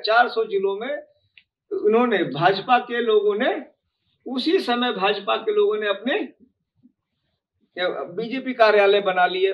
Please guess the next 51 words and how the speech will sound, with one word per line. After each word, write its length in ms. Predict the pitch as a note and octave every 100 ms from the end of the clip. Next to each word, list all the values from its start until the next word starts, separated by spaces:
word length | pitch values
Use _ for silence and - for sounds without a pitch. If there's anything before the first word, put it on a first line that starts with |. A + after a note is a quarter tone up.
| -
प्रश्न 300 | B3 B3+ B3+
यह 140 | B3+
हमेशा 360 | G3+ G3+ G3+ D#4+
बना 240 | B3 G#3 F3
रहा, 340 | D3 - - - _ _ _ -
कई 160 | C#4
लोगों 320 | C4+ C4+ B3+
ने 100 | C4+ C4
उसके 260 | G#3+ B3+ A#3
पहले 280 | G3+ G#3 A#3
ही, 200 | B3+ - - E4+
उस 100 | E4+
घटना 360 | - - B3+ C4
के 120 | A#3+
पहले 320 | - G#3 C#4
कह 180 | - A3
दिया 180 | G#3 A#3+
कि 120 | A#3 A3+
पाँच 300 | A3 A3+ -
सौ 80 | A3
के 160 | G#3+
नोट 220 | G#3 G#3 G3
बदले 280 | G3 G3+ G3+
जा 160 | F#4+
रहे 200 | F#4 E3+
हैं। 260 | F3+ E3+ - _ _ _ _
यह 260 | - A#3 G#3
चर्चा 400 | G#3 G3 G#3 G3+
रही 280 | F3+ F3+ C4 G4 - _ _ _
कि 80 | G3+
वह, 200 | G#3+ B3+
जैसे 300 | G#3+ A3 A#3+
कि 120 | A#3+ G3+ -
इसको 220 | - B3
आप 200 | A#3 -
इनसाइड 480 | A#3 B3+ A3+ A#3 A#3
ट्रेडिंग 300 | G3+ G#3+ A#3+ G#3+
कहते 320 | C#3 C3 C3
हैं, 180 | A#2+ - _ _ _ _ _ -
इनसाइड 520 | C4 C#4 A3 A#3 G3
ट्रेडिंग 360 | G3+ G#3+ A#3 A#3+
की 120 | -
तरह 240 | - G#3+ G3+
की 140 | G#3+
शिकायतें 560 | - - F#3+ F#3+ G#3+ G3+
रही, 220 | F3+ D3
इसके 220 | D3 -
प्रमाण 420 | G3+ E3+ F3 A3+ A#3
नहीं 200 | A3+ A#3
मिले। 220 | A#3+ B3+ A3
बात 260 | G3 G3+